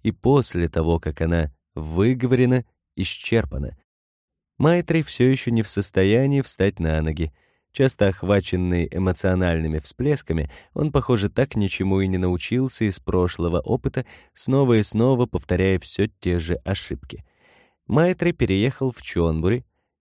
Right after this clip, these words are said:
где стал работать на стройплощадке, отчасти надеясь, что так он сумеет забыть о бывшей девушке. Однако не прошло и месяца, как он позвонил матери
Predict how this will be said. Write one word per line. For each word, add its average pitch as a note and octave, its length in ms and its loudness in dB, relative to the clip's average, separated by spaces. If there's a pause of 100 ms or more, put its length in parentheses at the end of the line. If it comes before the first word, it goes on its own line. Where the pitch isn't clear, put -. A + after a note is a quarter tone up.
где G2 240 2
стал D3+ 380 0
работать A#2 560 0
на G#2 100 2
стройплощадке, G2+ 1040 -2 (160)
отчасти C#3+ 540 -2
надеясь, A#2 440 2
что - 240 -2
так D3 360 -2
он F2 120 -2
сумеет G2+ 520 0
забыть F#2+ 600 -2
о A#2+ 100 -2
бывшей F#2 460 -4
девушке. F2 520 -4 (720)
Однако C3 420 0
не A#2+ 100 2
прошло G2 440 0
и F#2 120 2
месяца, C3 580 -2
как F#2 220 -4
он F2+ 120 0
позвонил E2+ 640 0
матери C3 600 0